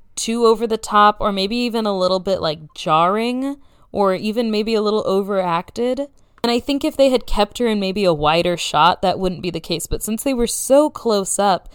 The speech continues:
it just made it seem like way too much. So I feel like they really kind of stole that moment away from her just in the way they chose to shoot it.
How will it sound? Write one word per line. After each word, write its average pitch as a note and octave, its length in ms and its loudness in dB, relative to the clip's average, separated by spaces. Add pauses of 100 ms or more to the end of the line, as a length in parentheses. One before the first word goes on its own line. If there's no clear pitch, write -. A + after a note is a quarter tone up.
(320)
it A3 180 2
just B3 240 -2
made G#3 360 -2
it G#3+ 160 0
seem G3+ 420 -4
like F#3 340 -4
way F#3+ 360 -2
too F3+ 260 -6
much. D3+ 640 -8 (420)
So - 160 -4
I C4 60 0
feel C#4+ 180 -2
like D#4 140 0
they D#4+ 100 0
really A#3+ 320 -2
kind A3 320 -2
of G3+ 80 -4
stole F#3+ 380 0
that E3 200 -2
moment E3+ 340 -4
away E3 240 -2
from E3 220 -6
her D3+ 180 -8
just F3 340 -4
in F#3 80 -2
the F3 80 -4
way E3+ 160 -2
they D#3+ 160 -6
chose D#3 300 -6
to - 120 -16
shoot D3 300 -10
it. - 340 -14